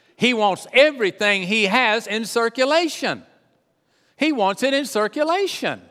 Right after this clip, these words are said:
He doesn't want us hoarding it up. He wants us to be givers and not takers.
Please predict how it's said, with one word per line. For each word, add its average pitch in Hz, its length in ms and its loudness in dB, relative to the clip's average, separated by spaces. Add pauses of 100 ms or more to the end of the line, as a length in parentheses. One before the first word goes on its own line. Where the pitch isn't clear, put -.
(640)
He 359 200 2
doesn't 311 380 2
want 196 200 2
us 160 180 2
hoarding 185 540 2
it 139 200 0
up. 196 540 0 (220)
He 302 180 2
wants 226 460 0
us 226 300 2
to 220 120 -2
be 220 200 -2
givers 254 520 0
and 247 120 -4
not 302 220 0
takers. 339 720 -6